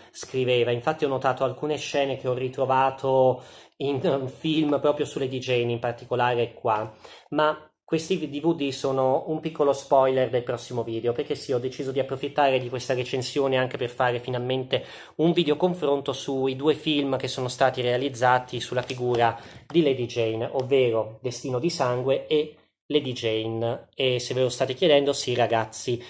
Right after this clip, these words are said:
questa qui è una giovanissima Helena Bonham Carter. Sì ragazzi, proprio lei, la nostra Bellatrix Lestrange, la nostra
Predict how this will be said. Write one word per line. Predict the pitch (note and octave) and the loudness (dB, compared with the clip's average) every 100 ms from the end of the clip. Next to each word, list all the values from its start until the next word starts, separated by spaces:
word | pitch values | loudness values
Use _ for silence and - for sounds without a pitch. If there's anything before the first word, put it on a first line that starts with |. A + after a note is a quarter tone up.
| - - | -18 -4
questa | C#3 - E3 | -2 2 2
qui | E3 D#3 F3+ - | 4 2 2 2
è | D3 D3+ | 2 2
una | C#3 C#3 | 2 0
giovanissima | B2+ C#3 C#3+ C3+ - C#3+ D3 D3 - | 2 2 4 2 -2 2 2 2 0
Helena | C#3 C#3 C#3+ C3+ | 2 4 4 4
Bonham | B2 A#2+ B2 | 4 4 0
Carter. | - A#2 A2+ A#2 - B2 A#2+ B2+ - | 2 2 2 -2 -2 0 2 0 -2
Sì | - C3 C3 | -6 -2 0
ragazzi, | A#2+ A#2+ - B2+ | 2 -2 -2 0
proprio | C3+ C#3 C#3 | 0 2 2
lei, | A#2+ A2+ | 4 2
la | A2+ | 2
nostra | A#2 B2 - | -2 -2 0
Bellatrix | A#2 C3 C3 - B2 - C3 | 2 2 2 -2 -8 -6 -4
Lestrange, | A#2+ - B2+ B2 B2 A#2 B2 - - - | -4 -2 0 2 0 -2 -4 -6 -16 -6
la | B2+ | -2
nostra | C3 C3+ - C3+ B2+ | 2 0 2 2 2